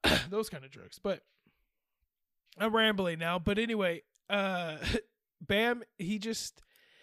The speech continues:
it, it is fucked up a lot of the shit he does. So just get ready for,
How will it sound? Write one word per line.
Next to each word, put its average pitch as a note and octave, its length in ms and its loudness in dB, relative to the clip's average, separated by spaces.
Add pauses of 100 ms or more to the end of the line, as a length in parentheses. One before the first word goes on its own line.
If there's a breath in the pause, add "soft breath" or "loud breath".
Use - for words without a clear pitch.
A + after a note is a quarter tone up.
(220 soft breath)
it, A3 200 -2
it B3 160 -2
is C#4 180 -2
fucked A#3 260 0
up F#3 120 0
a F#3 40 -2
lot E3+ 240 -4
of D3+ 60 -12
the E3+ 60 -12
shit D#3 200 -10
he D3 80 -16
does. C3+ 180 -12
So E3 460 -6 (520)
just F#3 460 -6
get G#3+ 160 0
ready G3 300 -2
for, E3 600 -10